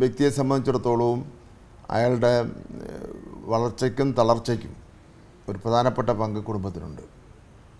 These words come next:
അത് നമുക്ക്, അതൊരു സാമൂഹിക സത്യമാണല്ലോ. നമുക്ക് ആര്, ആരെ ഉദാഹരണം എടുത്ത് നോ-, നോക്കിയാലും ഒരു കുടുംബത്തിൻ്റെ സപ്പോർട്ടില്ലാതെ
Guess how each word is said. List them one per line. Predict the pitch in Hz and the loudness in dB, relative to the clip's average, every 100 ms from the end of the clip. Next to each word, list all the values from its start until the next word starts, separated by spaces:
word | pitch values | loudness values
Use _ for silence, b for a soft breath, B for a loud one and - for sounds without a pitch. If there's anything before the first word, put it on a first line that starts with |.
| - - | -20 -10
അത് | 127 | -6
നമുക്ക്, | 160 180 202 - | -4 -2 -2 0
അതൊരു | 160 175 180 165 | 0 0 0 0
സാമൂഹിക | 160 170 165 135 | 0 2 0 0
സത്യമാണല്ലോ. | 139 143 127 104 90 - 90 | 0 2 2 0 -4 -8 -4
നമുക്ക് | 110 107 110 80 - 107 | -4 -2 -2 -2 -4 0
ആര്, | 123 123 90 | 2 4 4
ആരെ | 120 127 117 | 4 4 4
ഉദാഹരണം | 113 107 110 - 50 | 2 2 -4 -10 -8
എടുത്ത് | 104 101 104 | -8 -6 -6
നോ-, | 92 73 | -6 -8
നോക്കിയാലും | 92 82 78 78 - b b b b - | -10 -8 -10 -12 -16 b b b b -12
ഒരു | 101 | 0
കുടുംബത്തിൻ്റെ | 120 127 143 160 151 | 2 2 2 0 0
സപ്പോർട്ടില്ലാതെ | 151 139 143 139 135 | 0 2 2 6 6